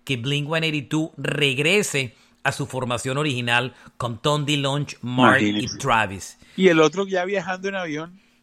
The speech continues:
Speaker 1: Y el otro ya viajando en avión por México como un loco, como él le enc-, como a Travis le encanta toda la publicidad, viajando en un avión como un loco, de un lado para el otro con una Kardashian. Entonces, es muy probable que si las cosas se
Speaker 2: Pareciera
Speaker 1: dan,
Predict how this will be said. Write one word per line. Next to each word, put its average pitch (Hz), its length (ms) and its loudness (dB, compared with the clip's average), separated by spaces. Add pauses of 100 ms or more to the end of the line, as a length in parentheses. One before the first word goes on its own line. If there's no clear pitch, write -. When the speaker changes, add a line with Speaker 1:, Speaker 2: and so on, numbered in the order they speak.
(140)
Speaker 1:
Y 214 200 6
el 190 180 6
otro 240 380 8
ya 214 380 8
viajando 208 500 4
en 240 80 2
avión 180 360 2
por 208 160 2
México 190 460 0
como 180 220 -2
un 214 140 0
loco, 202 320 2
como 139 180 -4
él 131 100 0
le 151 60 0 (120)
enc-, - 120 -14
como 139 280 2
a 123 120 0
Travis 175 400 6
le 185 80 0
encanta 170 440 2
toda 196 200 4
la 196 120 4
publicidad, 196 640 2
viajando 131 460 2
en 160 60 0
un 175 120 0
avión 185 300 2
como 190 240 0
un 202 160 2
loco, 196 400 2
de 147 80 0
un 139 160 -4
lado 160 260 0
para 180 120 4
el 180 60 4
otro 185 260 0
con 151 180 0
una 147 380 0
Kardashian. 185 720 2 (480)
Entonces, 143 720 -4 (160)
es 123 180 -6
muy 165 380 4
probable 156 680 2
que 135 140 -6
si - 100 -10
las 135 200 -6
cosas 151 340 -4
se 214 100 0
Speaker 2:
Pareciera 226 140 0
Speaker 1:
dan, 190 220 0